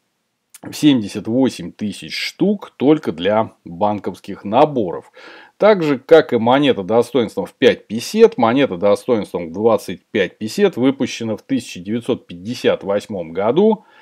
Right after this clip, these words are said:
э, тиражом в сорок три тысячи штук к Ибероамериканской нумизматической выставке в Барселоне.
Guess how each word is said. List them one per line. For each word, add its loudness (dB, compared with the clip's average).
э, -8
тиражом 6
в -20
сорок 2
три -2
тысячи -8
штук -4
к -14
Ибероамериканской 2
нумизматической -8
выставке -6
в -6
Барселоне. 0